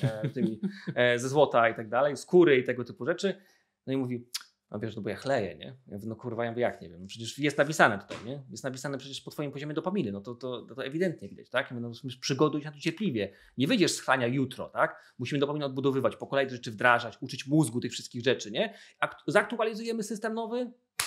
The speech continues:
Speaker 1: i naprzód, tak? No bo to się nie wydzieje, to się nie zadzieje jutro, tak? Żeby po prostu mieć tego świadomość. Spokojnie i staraj się nie robić też tego, tego w ten sposób, żeby robić to nerwowo. Wiadomo, jak robią przedsiębiorcy. Chcą wcisnąć pedał gazu i jechać. Ja sam generalnie mam ten problem często, nie?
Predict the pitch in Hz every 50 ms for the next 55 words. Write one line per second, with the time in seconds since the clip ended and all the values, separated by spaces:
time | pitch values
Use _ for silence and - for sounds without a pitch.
0 | - - - _ _ _ _ _ - 147 190 233 - - - - 82 - _ -
1 | 120 175 185 - - 131 120 107 - 123 139 156 160 180 180 202 160 156 156 139
2 | 143 156 160 - 143 156 160 160 160 160 131 120 127 139 160 175 156 - - -
3 | - - - 135 143 - - - - 110 107 120 117 117 117 110 113 - - 113
4 | 107 110 113 - - - - - - _ _ - - 180 165 156 117 95 92 -
5 | _ - - - 156 147 - 185 190 202 214 226 240 247 240 - _ - - 131
6 | - 160 160 165 165 160 - 160 151 151 156 147 151 147 139 - 151 139 143 139
7 | 135 139 - - 139 135 131 135 147 135 - - 139 131 139 139 131 - - -
8 | - - _ - 143 131 139 139 135 131 - 143 147 143 147 151 120 104 104 120
9 | 127 127 127 127 - 135 127 123 131 131 - 135 123 117 101 90 - 104 - 131
10 | 123 - 131 139 127 - - 135 127 123 135 139 143 143 151 147 143 135 110 98
11 | - 85 - 120 - 143 117 104 98 101 98 95 92 90 90 92 92 92 - 90
12 | 80 76 - 76 76 - - - 78 - _ _ - - -